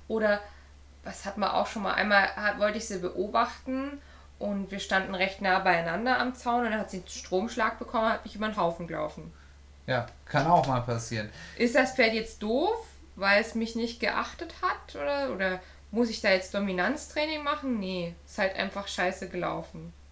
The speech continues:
Speaker 2: Richtig.
Speaker 1: Ihr hatte mich blöd organisiert in dem Moment.
Speaker 2: Ja.
Speaker 1: Ja, und, ähm, da,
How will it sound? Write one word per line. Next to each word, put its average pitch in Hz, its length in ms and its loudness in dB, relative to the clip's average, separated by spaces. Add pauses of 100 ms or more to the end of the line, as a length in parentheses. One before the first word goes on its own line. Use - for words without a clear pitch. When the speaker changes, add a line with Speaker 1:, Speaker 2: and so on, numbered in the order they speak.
Speaker 2:
Richtig. 120 380 -4 (180)
Speaker 1:
Ihr 226 160 2
hatte - 160 4
mich 226 240 0
blöd 196 260 -2
organisiert 180 640 -2
in 165 120 -8
dem 165 140 -6
Moment. 165 380 -10 (200)
Speaker 2:
Ja. 131 160 -4 (1400)
Speaker 1:
Ja, 226 160 -4 (480)
und, 214 300 -2
ähm, 202 280 2 (1120)
da, - 80 -2